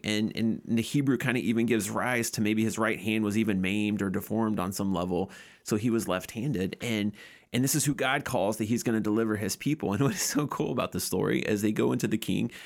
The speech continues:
And back then, if you were right-handed, your sword would be on your left side so that you could reach over and grab it and bring it out.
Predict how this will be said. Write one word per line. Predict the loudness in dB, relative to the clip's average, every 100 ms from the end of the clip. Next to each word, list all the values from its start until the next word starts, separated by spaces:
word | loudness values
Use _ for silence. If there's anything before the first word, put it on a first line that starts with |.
| -20 -10 -2
And | 0
back | 0 0
then, | 0 2 0
if | 2
you | 2
were |
right-handed, | 4 2 0 -2 0 2
your | 2 0
sword | 2 2 2
would | 0
be | 2 0
on | 2
your | 0
left | 0 0 0
side | 0 0 0
so | -2
that | -2
you | -2
could | -2 0
reach | 0 0
over | 0 2 2
and | 0 -2 -2
grab | -2 0 0
it | 0
and | -2
bring | -2 -2
it | 0
out. | 0 0 -2